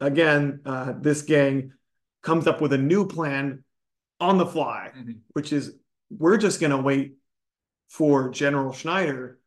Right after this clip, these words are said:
Speaker 1: to go home from the Ministry of Defense."
Speaker 2: Mm.
Speaker 1: 'Cause after this stag party, he went home, he went to sleep. He's going to the Ministry of Defense this next, next day.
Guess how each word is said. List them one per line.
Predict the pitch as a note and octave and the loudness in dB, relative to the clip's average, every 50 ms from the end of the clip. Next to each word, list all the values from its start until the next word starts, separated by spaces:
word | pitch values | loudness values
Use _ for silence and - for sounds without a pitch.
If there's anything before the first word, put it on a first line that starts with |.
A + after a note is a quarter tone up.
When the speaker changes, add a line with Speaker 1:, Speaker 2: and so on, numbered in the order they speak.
| _ _ _ | _ _ _
Speaker 1:
to | - D#3+ | -4 -2
go | C#3+ D3 C#3 B2+ B2+ | 0 0 0 0 -2
home | A#2+ - - A3 A#3 G#3+ G3+ G3 | -6 -4 -2 0 2 2 2 0
from | F#3 - E3+ | -2 -4 -6
the | D#3+ | -6
Ministry | D#3+ D#3+ E3 E3 E3 - F3 F3 | -6 -6 -6 -8 -4 0 0 0
of | E3+ F3 | 0 0
Defense." | F#3 A#3+ A#3 F#3 C#3+ - - - _ - | -2 -2 -2 -2 -2 -6 -10 -18 _ -18
Speaker 2:
Mm. | C3 A#2+ G#2+ - - _ | -18 -16 -16 -18 -16 _
Speaker 1:
'Cause | C#3+ C#3+ | -2 0
after | E3+ F3+ F3 F3+ | 0 0 2 0
this | E3 D#3+ D3+ - | -2 -4 -4 -2
stag | - F3 F3 F#3+ F#3 F#3 | -2 -2 0 0 -2 -2
party, | - D3 D3+ D#3+ D#3+ D3+ D#3 - _ | -2 0 0 0 0 -2 -6 -12 _
he | - E3 | -6 -4
went | E3 E3 D3 | -2 -2 -4
home, | C#3+ D3+ E3 E3+ F3 D3+ | -4 -4 -4 -4 -2 -4
he | D3 D#3 | -4 -4
went | D#3+ D#3 D3+ | -4 -6 -8
to | - D3 | -10 -4
sleep. | - F#3+ G3+ F#3+ F#3+ - - _ _ _ _ | 0 2 2 2 0 -6 -16 _ _ _ _
He's | _ - D#3+ - | _ -12 -6 -2
going | - E3+ | -2 0
to | D#3+ | 0
the | D3+ D3 | 2 0
Ministry | D3 D3 D3 - C#3+ | 0 0 -2 -2 -4
of | |
Defense | C3+ C#3 D#3+ F#3 F#3 - | -4 -4 -6 -6 -6 -8
this | - - - | -12 -10 -10
next, | C#3+ - - | -10 -6 -4
next | D3 C#3+ C3+ - - | -2 -2 -2 -2 -2
day. | D3+ D3 D#3 D#3 | 0 0 0 -2